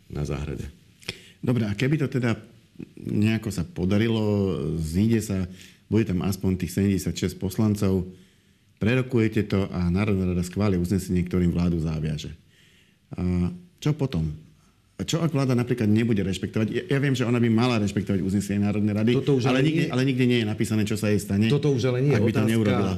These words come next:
Speaker 1: legislatívneho vymedzenia alebo vzťahov úradníckej vlády a parlamentu v parlamentnej demokracii. Toto je otázka spoločenskej zodpovednosti.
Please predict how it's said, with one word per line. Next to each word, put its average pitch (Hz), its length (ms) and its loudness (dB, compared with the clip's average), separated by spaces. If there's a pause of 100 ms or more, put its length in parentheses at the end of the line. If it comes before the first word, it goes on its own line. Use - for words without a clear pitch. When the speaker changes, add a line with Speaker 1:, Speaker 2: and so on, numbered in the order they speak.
Speaker 1:
legislatívneho 117 840 2
vymedzenia 107 560 2
alebo 98 240 4
vzťahov 104 480 0
úradníckej 104 520 0
vlády 101 280 2
a 90 80 0
parlamentu 101 520 0
v - 80 -8
parlamentnej 101 440 0
demokracii. 101 960 -2
Toto 110 200 0
je 107 40 4
otázka 107 320 -2
spoločenskej 107 640 -2
zodpovednosti. 82 720 -4